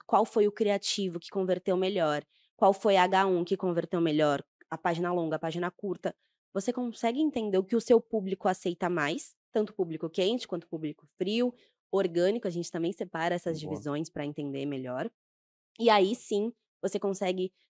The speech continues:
Speaker 1: ter uma análise verdadeira do seu público pra você ir cada vez mais atrás do melhor resultado e ganhar, né, querendo ou não, mais dinheiro com isso, porque vai atender melhor o seu público.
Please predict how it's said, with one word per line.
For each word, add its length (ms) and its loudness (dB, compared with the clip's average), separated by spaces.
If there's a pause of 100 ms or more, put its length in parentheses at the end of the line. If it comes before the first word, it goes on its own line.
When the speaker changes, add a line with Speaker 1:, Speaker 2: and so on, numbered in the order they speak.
Speaker 1:
ter 80 2
uma 120 4
análise 540 2
verdadeira 640 4
do 80 -2
seu 160 -4
público 560 -6
pra 100 -4
você 200 -4
ir 240 -6
cada 200 -2
vez 300 -2
mais 380 -2
atrás 480 -4
do 180 -2
melhor 340 -2
resultado 680 -4 (420)
e 140 -8
ganhar, 480 -2
né, 180 -4
querendo 360 -6
ou 60 -4
não, 300 -4 (240)
mais 320 0
dinheiro 320 -2
com 200 -6
isso, 300 -6
porque 300 -8 (240)
vai 200 2
atender 320 0
melhor 260 0
o 40 -10
seu 140 -6
público. 540 -8